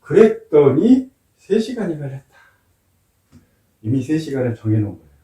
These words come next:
아, 여기서부터 여기까지 가는데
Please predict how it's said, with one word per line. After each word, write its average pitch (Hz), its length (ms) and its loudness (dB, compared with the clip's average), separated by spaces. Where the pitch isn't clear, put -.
아, - 260 -20
여기서부터 120 760 -4
여기까지 113 800 -6
가는데 113 760 -8